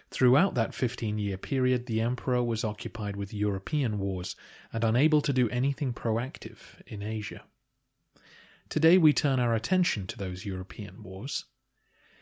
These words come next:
We've already covered the conflict with the Normans, which ran from ten eighty-one to Robert Guiscard's death in ten eighty-five. Today we cover the next ten years in the West,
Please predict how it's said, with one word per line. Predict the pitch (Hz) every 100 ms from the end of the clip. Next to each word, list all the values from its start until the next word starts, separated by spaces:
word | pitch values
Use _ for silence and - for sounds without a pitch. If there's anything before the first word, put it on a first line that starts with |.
| _
We've | 123 120
already | 127 123 135 135
covered | - 120 107 98
the |
conflict | 110 - 107 - 113 113 113
with | 101
the | 101
Normans, | 107 113 101 95 151 - - -
which | 185 -
ran | 101 98
from | 98 104
ten | - 113 104
eighty-one | 101 - 98 123 135 139 - - _ _
to | - 107
Robert | 104 104 -
Guiscard's | 104 98 - 101 95 95
death | - 101 98 - - -
in | 110
ten | - 107 95
eighty-five. | 92 - - - 120 92 - - - _ _ _ _ _ _ - _ - - _
Today | - 139 151
we | 131
cover | 123 131 117
the | 110
next | 107 - - -
ten | - 156 139
years | 117 104 87 95 - - -
in | 104
the | 95
West, | 98 143 -